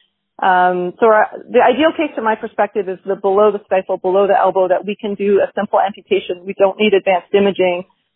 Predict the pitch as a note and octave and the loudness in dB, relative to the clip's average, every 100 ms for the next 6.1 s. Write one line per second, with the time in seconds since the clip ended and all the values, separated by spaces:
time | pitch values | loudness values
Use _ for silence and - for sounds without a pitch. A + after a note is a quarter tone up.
0 | - - F#3 F3+ G3 G#3 G3 G#3 G3+ - | -8 0 0 0 0 2 2 -2 -4 0
1 | F#3+ F#3 F3+ F3+ F3 F#3 F#3+ F3+ E3+ - | 2 2 0 -2 -2 -2 -4 -8 -12 -14
2 | _ _ - G#3+ A3 G#3+ G#3+ A3+ B3 A3+ | _ _ 0 4 4 4 4 2 0 -2
3 | G#3+ G#3+ - _ E4 D#4+ D4 G#3+ G#3 G3+ | -2 -4 -10 _ -4 -4 -6 -4 -2 0
4 | F#3+ F#3+ - - G#3 G3+ G3 G3+ G3+ - | -2 -6 -14 -4 0 2 0 0 -4 -2
5 | G#3+ G3+ - G3+ F#3+ - - - G#3 G#3 | -2 -2 -2 -2 -2 -8 -18 0 2 2